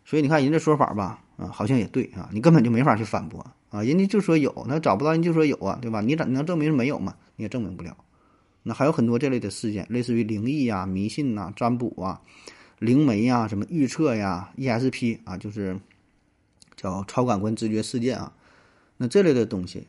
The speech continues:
很多都是没法通过科学手段去验证，它不是说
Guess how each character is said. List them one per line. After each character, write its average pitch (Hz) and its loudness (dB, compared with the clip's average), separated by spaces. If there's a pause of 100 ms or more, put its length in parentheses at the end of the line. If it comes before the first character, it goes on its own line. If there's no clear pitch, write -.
(100)
很 104 -2
多 151 2
都 143 0
是 120 -4
没 101 -2
法 143 -4
通 120 -4
过 123 -2
科 - -6
学 117 -4
手 - -10
段 101 -6
去 110 -6
验 131 -2
证， - -8 (1080)
它 127 -2
不 127 0
是 165 0
说 143 2